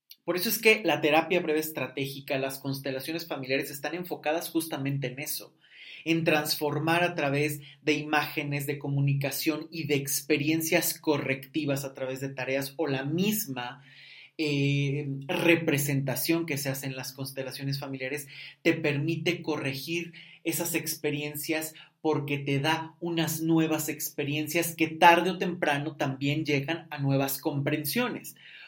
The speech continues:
Porque acuérdate que tenemos que transformar la forma de pensar, la forma de sentir y la forma de actuar para poder cambiar.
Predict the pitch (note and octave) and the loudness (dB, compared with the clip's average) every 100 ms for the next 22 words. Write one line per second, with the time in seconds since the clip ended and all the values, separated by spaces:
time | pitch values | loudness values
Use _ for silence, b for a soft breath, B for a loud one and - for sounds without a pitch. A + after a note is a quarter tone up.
0 | B C#3+ C3+ C3+ B2+ G3 F#3 F3+ F3+ F3 | B -6 -6 -6 0 6 8 6 2 -2
1 | D3+ C#3 C#3 C#3+ - C#3+ C3+ C#3 - C3 | -4 -2 0 0 -2 -4 -4 -4 -4 -6
2 | B2+ C3+ C3 B2+ C3 C3 - F#3+ G#3 A3 | -2 -2 -2 -2 -2 -4 2 4 4 4
3 | A3 F3 D#3+ C#3+ C3+ - C3 B2 B2+ - | 4 4 2 0 -2 0 0 0 -4 -10
4 | - C#3+ C#3 - G3 G#3+ A3 A3 G3+ E3+ | -4 -2 -2 -2 2 4 4 4 2 2
5 | C#3 - C3+ C3+ C#3 C3+ C3+ B B B | -2 -2 -2 -2 2 2 0 B B B
6 | F3 E3 E3 - G3 G#3+ G#3+ G3 D3 C3+ | 0 4 4 2 2 2 2 0 2 0
7 | - F#3 G3 G3 D3 C3+ - C#3 C#3 D3 | 0 0 0 0 0 0 -2 -2 0 -2
8 | - D#3 C3+ B2+ B2 - | -4 -6 -4 -4 -6 -10